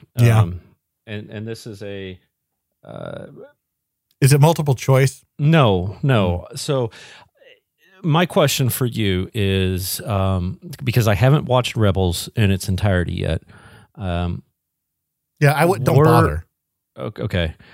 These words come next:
Speaker 2: Were Ahsoka's mannerisms in The Mandalorian
Speaker 1: Yeah.
Speaker 2: similar to how she was in
Speaker 1: Yeah.
Speaker 2: Rebels when she came back?
Speaker 1: Yes.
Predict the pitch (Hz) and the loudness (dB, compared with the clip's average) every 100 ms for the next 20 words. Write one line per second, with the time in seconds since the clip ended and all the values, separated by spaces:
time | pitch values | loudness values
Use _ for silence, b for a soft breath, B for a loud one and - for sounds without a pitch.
0 | B B 113 127 165 156 120 - - 147 | B B 0 4 4 4 2 2 2 2
1 | 147 139 123 117 101 - - 117 104 107 | 2 2 4 4 2 -2 -2 2 4 6
2 | 113 120 120 117 110 120 113 110 104 92 | 6 4 4 2 2 2 2 2 0 -2
3 | 104 110 107 101 113 117 104 117 135 98 | 0 2 2 2 2 2 0 2 2 4
4 | 87 87 87 - B B B - 131 120 | 2 0 -2 -6 B B B -2 0 2
5 | 113 170 170 165 165 147 139 123 117 - | 2 2 2 4 2 2 2 4 2 2
6 | 117 135 135 - 156 139 113 104 101 101 | 4 4 2 0 0 0 2 4 6 4
7 | 95 101 - 104 101 98 98 113 131 101 | 2 -2 -2 2 2 2 0 2 2 2
8 | 95 92 101 92 - 98 104 95 87 92 | 0 0 0 0 0 -2 0 0 2 0
9 | 82 - - - - 107 73 - | 0 -4 -16 -20 -10 -4 -4 -6